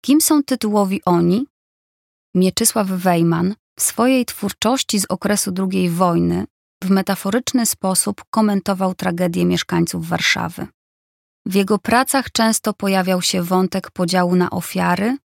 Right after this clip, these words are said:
i biernych obserwatorów ich cierpienia. Być może podobny trop interpretacji można zastosować w przypadku tej pracy, mimo iż powstała ponad dekadę po zakończeniu wojny.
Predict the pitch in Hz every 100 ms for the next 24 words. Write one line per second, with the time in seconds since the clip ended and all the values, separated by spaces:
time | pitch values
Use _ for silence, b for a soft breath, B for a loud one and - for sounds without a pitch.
0 | - 202 202 202 202 202 - - - 185
1 | 175 175 - 175 170 - - - 175 170
2 | 190 - - 185 _ _ _ _ _ _
3 | - 190 214 - 220 262 285 269 247 208
4 | 220 214 208 - 190 180 190 - - 208
5 | 196 202 196 - 190 190 202 - 202 185
6 | 202 202 196 185 180 - 175 185 175 185
7 | - - - - - 175 - 190 196 196
8 | - 196 170 - 185 - _ _ _ _
9 | 190 190 190 180 180 233 - _ 220 -
10 | - 202 - - 202 214 - 214 208 190
11 | 185 185 - 196 196 - 190 180 - 175
12 | 165 170 165 160 170 - 160